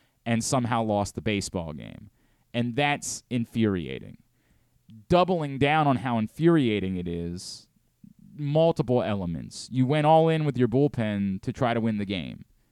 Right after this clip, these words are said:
You used your A bullpen, including two innings of Yennier Cano, and lost. And that is a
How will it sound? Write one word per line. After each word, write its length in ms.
You 160
used 360
your 120
A 160
bullpen, 400
including 440
two 520
innings 460
of 160
Yennier 340
Cano, 640
and 200
lost. 720
And 480
that 440
is 220
a 200